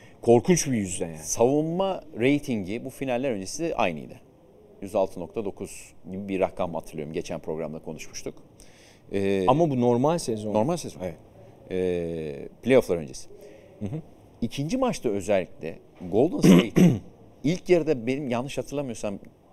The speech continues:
Speaker 2: yanlış saymadıysam beş, ikinci yarıda Wiggins'in de en az üç tane turnike ve pota altı kaçırıyor abi.
Speaker 1: Evet, çok basit.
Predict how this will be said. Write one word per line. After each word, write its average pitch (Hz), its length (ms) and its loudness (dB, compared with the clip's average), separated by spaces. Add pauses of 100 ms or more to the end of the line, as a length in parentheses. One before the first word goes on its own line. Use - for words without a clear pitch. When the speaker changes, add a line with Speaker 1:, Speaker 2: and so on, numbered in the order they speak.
(140)
Speaker 2:
yanlış 92 320 0
saymadıysam 98 640 -4 (140)
beş, - 380 -2 (840)
ikinci 131 300 -4
yarıda 135 140 0 (120)
Wiggins'in 120 500 -2
de 101 100 -4 (200)
en 135 120 0
az 120 180 0
üç - 420 -10 (320)
tane 87 280 -6 (640)
turnike 117 520 0 (260)
ve 87 120 -12
pota 87 240 -8
altı 82 200 -8
kaçırıyor - 400 -12
abi. - 640 -12
Speaker 1:
Evet, 98 120 -2
çok 107 220 -6
basit. - 260 -6